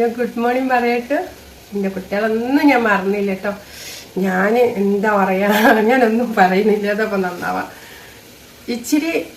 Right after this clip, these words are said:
പിന്നെ തിരക്കിലുമായി, ഇച്ചിരി എന്താ ഒന്നുമില്ല, ഇത്ര തന്നെ.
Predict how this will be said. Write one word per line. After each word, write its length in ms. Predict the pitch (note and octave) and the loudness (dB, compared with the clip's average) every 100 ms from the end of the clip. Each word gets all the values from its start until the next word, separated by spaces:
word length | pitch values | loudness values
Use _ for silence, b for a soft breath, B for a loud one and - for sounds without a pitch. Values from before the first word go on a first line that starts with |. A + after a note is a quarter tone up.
| - - - - - - - - - G3+ | -20 -20 -20 -20 -20 -20 -20 -20 -14 -8
പിന്നെ 260 | G3 F#3+ F#3+ F#3 B B B B - - - - - - - - - | -6 -4 -8 -12 B B B B -20 -20 -20 -20 -20 -20 -20 -18 -6
തിരക്കിലുമായി, 800 | G#3+ G#3 - A#3 B3 F#3 F3+ G#3+ - - - - - - - - - - - G3 | -2 -2 -2 0 2 0 -2 -6 -8 -18 -20 -20 -20 -20 -20 -20 -20 -20 -12 -12
ഇച്ചിരി 380 | - A#3+ C4+ D4 - - - - - - - - - - - - - | -8 -6 -4 -4 -6 -20 -20 -20 -20 -20 -20 -20 -20 -20 -20 -18 -4
എന്താ 180 | C#4+ B3+ - - - - - - - - - - G#3+ | 0 2 0 -10 -20 -20 -20 -20 -20 -20 -20 -10 -2
ഒന്നുമില്ല, 380 | A3 G3+ F#3 G3 - - | 0 0 0 -2 -4 -16
ഇത്ര 160 | - G#3 | -6 -2
തന്നെ. 220 | F#3+ F3+ | 0 -2